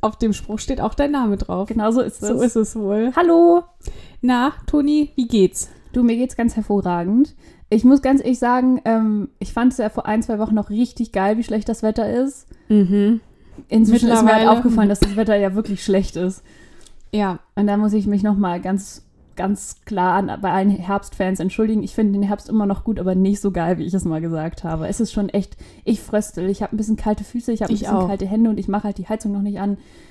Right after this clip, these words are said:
Speaker 2: Für Deutschland.
Speaker 1: So
Speaker 2: Gegen
Speaker 1: ist es
Speaker 2: Putin.
Speaker 1: nämlich. Und vor allen Dingen auch für den, das Portemonnaie.
Speaker 2: Fürs Portemonnaie.
Speaker 1: Ja.
Speaker 2: Am Ende ist das das, was, äh, die Leute, der Markt regelt's am Ende.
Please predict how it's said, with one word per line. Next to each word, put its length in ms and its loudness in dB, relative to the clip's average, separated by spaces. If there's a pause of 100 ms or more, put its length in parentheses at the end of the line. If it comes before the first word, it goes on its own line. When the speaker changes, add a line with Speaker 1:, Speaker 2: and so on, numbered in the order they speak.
(380)
Speaker 2:
Für 220 0
Deutschland. 680 2 (280)
Speaker 1:
So 180 2
Speaker 2:
Gegen 120 8
Speaker 1:
ist 140 6
es 100 6
Speaker 2:
Putin. 180 6
Speaker 1:
nämlich. 380 6
Und 280 4
vor 220 -2
allen 120 4
Dingen 140 0
auch 200 0
für 380 -4
den, 240 -4 (180)
das 160 -10
Portemonnaie. 560 -6
Speaker 2:
Fürs 160 -4
Portemonnaie. 600 -2
Speaker 1:
Ja. 220 -6
Speaker 2:
Am 140 4
Ende 200 4
ist 160 -4
das 160 0
das, 160 -2
was, 220 -6
äh, 200 -2
die 80 -2
Leute, 260 -2
der 120 4
Markt 280 2
regelt's 280 0
am 160 -2
Ende. 400 -2